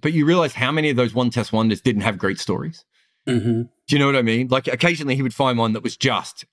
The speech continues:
Speaker 1: you couldn't stop reading it and you wanted a book on this random person you'd never heard of before. But you realize that sometimes they were just cricketers that didn't make it.
Speaker 2: Yeah.
Speaker 1: And so I think a lot of it is when you see Pankaj,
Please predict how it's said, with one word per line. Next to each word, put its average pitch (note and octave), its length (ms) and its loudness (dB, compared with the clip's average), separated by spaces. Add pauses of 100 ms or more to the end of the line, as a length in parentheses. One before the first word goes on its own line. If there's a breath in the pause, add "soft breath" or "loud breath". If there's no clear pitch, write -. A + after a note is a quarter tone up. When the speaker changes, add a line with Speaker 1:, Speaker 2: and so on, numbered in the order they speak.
(220)
Speaker 1:
you A#2+ 120 0
couldn't A#2+ 280 2
stop G#2+ 240 -2
reading G2 280 0
it E2+ 140 0
and G2+ 120 2
you G#2+ 80 4
wanted G#2+ 200 4
a F#2 40 -6
book A2 200 0
on G#2+ 140 2
this F#2+ 260 -2 (360 soft breath)
random G#2+ 260 0
person G2+ 300 0
you'd F#2+ 80 2
never F#2 200 2
heard G2 160 0
of G2 140 0
before. F2+ 260 -2 (300 loud breath)
But D3 140 2
you C3+ 100 6
realize E3 320 2
that C#3 120 0 (440)
sometimes F3 320 0
they D3 80 2
were C3+ 60 0
just A#2+ 140 -4
cricketers A#2+ 320 -2
that A#2 80 0
didn't A2 140 2
make G#2+ 220 0
it. - 80 -8 (880 loud breath)
Speaker 2:
Yeah. D3+ 260 0 (420)
Speaker 1:
And C#3+ 180 0
so D3+ 420 2
I D3 80 -2
think F#3 240 0
a C#3 60 2
lot C#3+ 220 4
of C3+ 100 0
it A#2+ 100 2
is A#2+ 280 2
when D3 160 4
you E3+ 60 4
see D3 180 2
Pankaj, A#2 720 -2